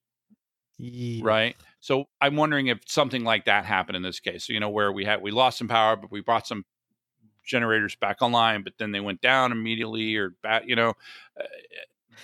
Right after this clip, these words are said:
Speaker 1: And especially if a lot of this is, like, automated systems as
Speaker 2: Right,
Speaker 1: well, right?
Speaker 2: right.
Speaker 1: So how quickly and how well do they handle all these situations? Who knows? But that's the hard part when you're managing at this scale. It's difficult, right?
Speaker 2: When it comes down to it,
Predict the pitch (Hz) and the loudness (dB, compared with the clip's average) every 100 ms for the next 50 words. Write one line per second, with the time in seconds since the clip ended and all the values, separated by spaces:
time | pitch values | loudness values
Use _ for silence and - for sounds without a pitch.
0 | - - 196 - 214 208 220 190 175 151 | -8 0 0 2 0 2 0 4 4 4
1 | 156 147 135 123 120 - - 143 127 117 | 4 2 0 -2 -4 -2 2 2 2 -4
2 | 107 117 - 117 110 95 147 127 95 104 | -6 -6 -2 4 4 6 4 2 4 4
3 | 95 90 - 104 101 95 - - - 202 | 4 2 -6 -8 -8 -12 -20 -20 2 2
4 | 208 - 185 180 170 165 139 131 147 147 | 2 -2 -2 0 2 2 2 2 4 6
5 | 135 143 135 127 123 131 131 135 123 123 | 6 4 2 0 -2 -2 0 2 4 4
6 | 123 120 - 123 127 113 - 117 - 143 | 2 -2 -4 -6 -4 -4 -4 -6 0 0
7 | 117 98 98 - - - - - 196 202 | 0 -6 -10 -16 -18 -12 0 2 4 2
8 | 208 - 233 - 135 123 131 131 127 131 | 2 2 0 2 2 2 0 0 0 0
9 | 139 131 131 127 _ _ _ _ _ - | 0 -2 -4 -10 _ _ _ _ _ 0
10 | 127 - 127 117 - - 165 113 95 98 | 0 0 -2 -2 -4 0 0 0 -4 -6
11 | 123 113 - - _ 196 - - - 95 | -2 0 -2 -16 _ -2 -2 -8 -10 -12
12 | _ 101 117 139 _ _ _ _ _ _ | _ -14 -12 -12 _ _ _ _ _ _
13 | - - - 143 160 165 175 180 185 160 | -20 -20 -12 -4 -2 0 0 2 2 2
14 | 156 170 156 | 2 2 2